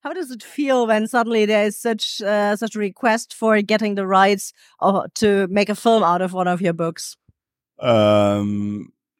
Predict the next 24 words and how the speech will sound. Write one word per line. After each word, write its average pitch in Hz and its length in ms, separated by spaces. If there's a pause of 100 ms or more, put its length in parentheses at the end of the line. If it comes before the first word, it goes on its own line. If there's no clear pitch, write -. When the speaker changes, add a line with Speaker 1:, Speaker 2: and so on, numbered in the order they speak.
(160)
Speaker 2:
I'm 127 200
not 135 240 (120)
really 127 920
disturbed 123 460
by 117 180
that 113 300
or 117 120
inflated 110 600
by 107 140
that. 101 280
Many 151 320
asked 127 400
me, 113 400 (600)
and 123 400
normally 143 440
I 120 80
say 123 240
no. 107 460 (680)
Uh, 110 800 (100)
and 135 200
why? 120 460
Because 127 680 (260)
I 147 100
think - 560